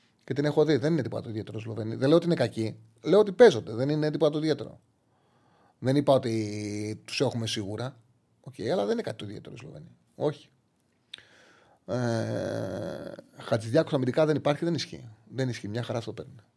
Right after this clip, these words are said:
Μια χαρά είναι. Δεν υπάρχει. Ποιος υπάρχει; Δεν υπάρχει. Εντάξει. Δεν έχουμε τον Εφράγκο Μπαρέζη στην Ελλάδα.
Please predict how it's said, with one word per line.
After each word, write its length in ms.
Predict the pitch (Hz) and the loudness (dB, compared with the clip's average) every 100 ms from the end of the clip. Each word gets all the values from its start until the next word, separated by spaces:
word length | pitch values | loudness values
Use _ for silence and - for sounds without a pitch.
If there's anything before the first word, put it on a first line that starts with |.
| _ _ _ _ _ _ _ _ - | _ _ _ _ _ _ _ _ -10
Μια 200 | 123 113 | -4 -4
χαρά 180 | 113 120 | -6 -10
είναι. 160 | 123 - _ _ _ _ _ | -14 -20 _ _ _ _ _
Δεν 220 | - 117 | -4 -2
υπάρχει. 400 | 107 - 113 - _ | -4 -8 -14 -18 _
Ποιος 160 | - 117 | -8 -8
υπάρχει; 360 | - - - _ _ _ _ _ _ _ _ _ - | -8 -14 -16 _ _ _ _ _ _ _ _ _ -12
Δεν 100 | 90 | -8
υπάρχει. 380 | - 104 - _ _ _ _ _ _ _ _ | -6 -8 -10 _ _ _ _ _ _ _ _
Εντάξει. 340 | - 71 - - _ - | -12 -12 -12 -20 _ -8
Δεν 220 | 123 127 | -2 0
έχουμε 400 | 123 104 104 101 | 0 -4 -8 -8
τον 200 | 110 107 | -6 -6
Εφράγκο 300 | 107 110 104 | -4 -4 -2
Μπαρέζη 360 | 104 104 104 | -4 -4 -6
στην 140 | 101 107 | -8 -8
Ελλάδα. 380 | 104 104 120 | -4 -4 -6